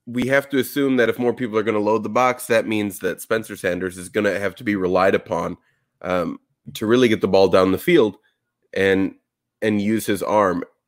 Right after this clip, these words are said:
And personally, I don't know if he's gonna be able to do that. Um, I like to look at, you know, hi-, just his mental processing, and what's between the ears doesn't,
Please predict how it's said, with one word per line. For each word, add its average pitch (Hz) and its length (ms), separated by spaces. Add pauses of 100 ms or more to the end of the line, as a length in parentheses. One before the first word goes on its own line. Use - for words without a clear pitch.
And 101 380 (460)
personally, 135 360
I 95 80
don't 101 240
know 110 100
if 101 100
he's 98 160
gonna 98 180
be 90 100
able 85 180
to 85 80
do 87 240
that. 85 280 (680)
Um, 92 340 (1500)
I 120 100
like 147 240
to 151 60
look 131 220
at, 139 280 (520)
you 127 120
know, 117 380
hi-, 120 360
just 123 260
his 110 140
mental 104 320
processing, 127 880
and 120 260
what's 127 160
between 139 340
the 104 160
ears 107 320
doesn't, 101 360